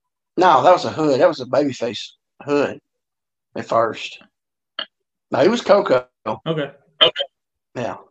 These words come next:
Speaker 2: I, I, I
Speaker 1: Then
Speaker 2: thought
Speaker 1: he
Speaker 2: it was
Speaker 1: turned
Speaker 2: Stagger Lee or Sweet Brown Sugar or something like that.
Speaker 1: It might have been, it was Sugar, Sweet Brown Sugar. That's right. That's Sweet
Speaker 2: But
Speaker 1: Brown
Speaker 2: that,
Speaker 1: Sugar.
Speaker 2: but that was still
Speaker 1: Okay.
Speaker 2: Coco, correct?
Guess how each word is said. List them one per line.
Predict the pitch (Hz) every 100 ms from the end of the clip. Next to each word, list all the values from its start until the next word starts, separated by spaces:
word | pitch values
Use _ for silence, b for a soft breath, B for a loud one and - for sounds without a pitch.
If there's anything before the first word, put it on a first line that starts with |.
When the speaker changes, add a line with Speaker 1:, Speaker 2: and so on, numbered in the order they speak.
| _ _ _ _ _ -
Speaker 2:
I, | -
I, | - 135
I | 127 117
Speaker 1:
Then | 143
Speaker 2:
thought | 156 208
Speaker 1:
he |
Speaker 2:
it | -
was | -
Speaker 1:
turned | 190 151 -
Speaker 2:
Stagger | 139 131 120 117
Lee | 123 127
or | 110
Sweet | - 127 131
Brown | 123 117 104
Sugar | 117 113 104 98
or |
something | 92 110 101
like | 101 -
that. | 98 98
Speaker 1:
It | 160
might | 226
have | 220
been, | 202
it | 214
was | 220
Sugar, | - 220 202 202
Sweet | 190 214 190
Brown | 165 147
Sugar. | 156 139
That's | 131 123
right. | 110 - _ _ _ _ _ -
That's | 123
Sweet | 139
Speaker 2:
But | 131
Speaker 1:
Brown | 151
Speaker 2:
that, | -
Speaker 1:
Sugar. | 151
Speaker 2:
but | 151
that | 151
was | 147 -
still | 147 123
Speaker 1:
Okay. | 117
Speaker 2:
Coco, | 123 110 104 90
correct? | 113 110 117